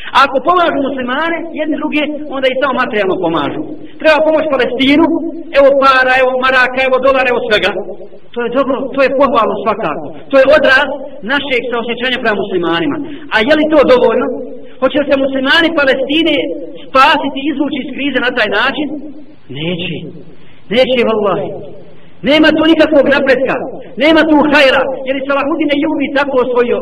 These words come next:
osvojio Palestinu? Ne, nego je izvana došao, premivši vojsku,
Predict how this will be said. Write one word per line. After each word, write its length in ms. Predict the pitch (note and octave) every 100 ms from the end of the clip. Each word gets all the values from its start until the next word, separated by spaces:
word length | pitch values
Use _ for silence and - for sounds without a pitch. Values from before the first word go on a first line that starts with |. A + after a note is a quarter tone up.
| -
osvojio 420 | G3+ G3 G#3+ G3+ G3+
Palestinu? 440 | F3 F3 F3+ A3+ - G3 - - - - - F#3 B3+
Ne, 140 | E4 C#4 D#4 D4
nego 240 | A3+ C#4 C4+
je 160 | B3+ C4
izvana 320 | C4+ E4 C#4+
došao, 360 | C4+ C4+ C4 A3+ A#3
premivši 520 | C#4 D#4+ D4 D4+ A#3+ A3+
vojsku, 420 | E4+ D#4 D#4+ E4